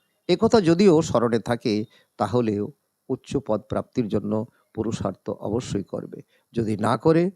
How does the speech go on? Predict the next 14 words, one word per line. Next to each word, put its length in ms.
তাহলে 300
বোঝা 280
যাবে 360
এক 240
কান 260
দিয়ে 180
শুনে 380
অন্য 260
কান 240
দিয়ে 220
বের 220
করে 260
দেয়। 200
বাবার 320